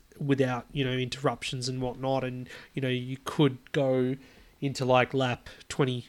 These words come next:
twenty-five or twenty-eight, or between laps twenty-five and twenty-eight on the soft tyre and then do the rest of the race on the mediums. I don't think the hard would have been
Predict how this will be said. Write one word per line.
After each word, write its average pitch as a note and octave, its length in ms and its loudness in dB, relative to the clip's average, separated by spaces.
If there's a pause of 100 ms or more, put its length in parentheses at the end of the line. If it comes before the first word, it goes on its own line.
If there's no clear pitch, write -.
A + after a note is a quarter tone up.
(140)
twenty-five B2+ 680 2
or A#2+ 80 -4
twenty-eight, A#2+ 680 -2
or C3 140 2
between C3 480 0
laps B2+ 340 -2
twenty-five B2+ 680 -2
and B2 120 -8
twenty-eight B2 640 -4
on B2+ 220 -2
the A#2+ 300 -4 (440)
soft - 380 6
tyre B2+ 460 6
and B2+ 100 0
then B2+ 320 -2 (100)
do C#3+ 140 6
the B2 120 2
rest B2 240 0
of - 20 -4
the C3 160 -2
race B2+ 240 0
on B2+ 60 -4
the A#2+ 40 -4
mediums. C3 680 0
I B2 40 0
don't B2 140 -4
think B2+ 160 -6
the A#2+ 80 -8
hard B2 520 -2
would C3 140 0
have B2 180 -6
been B2+ 380 -2